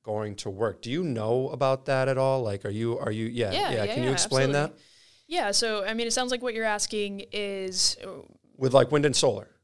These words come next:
Speaker 2: Yeah.
Speaker 1: right?
Speaker 2: So we're gonna transition, you know, all these sectors, not just buildings, but, you know, in theory, transportation and waste and all the, all this stuff is gonna go electrified.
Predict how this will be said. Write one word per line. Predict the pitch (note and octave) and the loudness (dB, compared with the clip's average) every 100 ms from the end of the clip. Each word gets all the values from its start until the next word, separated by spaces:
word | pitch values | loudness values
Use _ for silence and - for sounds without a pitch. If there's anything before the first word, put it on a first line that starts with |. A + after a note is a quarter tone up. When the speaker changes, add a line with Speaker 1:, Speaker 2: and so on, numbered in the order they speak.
| _ _ | _ _
Speaker 2:
Yeah. | D#4+ G#3 | 2 4
Speaker 1:
right? | A#2 B2+ - - | 6 4 0 -4
Speaker 2:
So | C4+ | -2
we're | B3 | -2
gonna | B3+ | -2
transition, | A#3 A3 G3+ B3+ B3+ A#3 A3+ A3+ G3+ | -2 -4 0 0 2 0 -2 -6 -6
you | A3 | -6
know, | G3 | -4
all | F#3+ | -2
these | A3 G#3+ | 0 2
sectors, | A3 G3+ G#3+ G3 | 2 2 -4 -4
not | F#3+ | -6
just | - - | -8 -6
buildings, | F3+ F3 E3+ E3 E3 | -8 -8 -10 -10 -12
but, | D3 C#3+ | -12 -14
you | - | -16
know, | D#3+ D3+ E3 | -18 -16 -14
in | G#2+ E3 F#3+ | -12 -12 -12
theory, | F#3+ E3 | -14 -14
transportation | E3 E3 D#3 A3+ D4+ A3+ | -14 -14 -12 -8 -4 -4
and | G3 | -2
waste | A#3 A3+ | -2 0
and | |
all | A3+ | -2
the, | B3 - | 0 0
all | B3 | 0
this | C4+ | 2
stuff | - A3+ G3 | 2 0 -4
is | |
gonna | F3+ F#3 | -10 -6
go | G3 F3 | -4 -2
electrified. | F#3 F3 E3+ - D#3+ D#3+ D#3+ | -4 -6 -10 -8 -6 -6 -8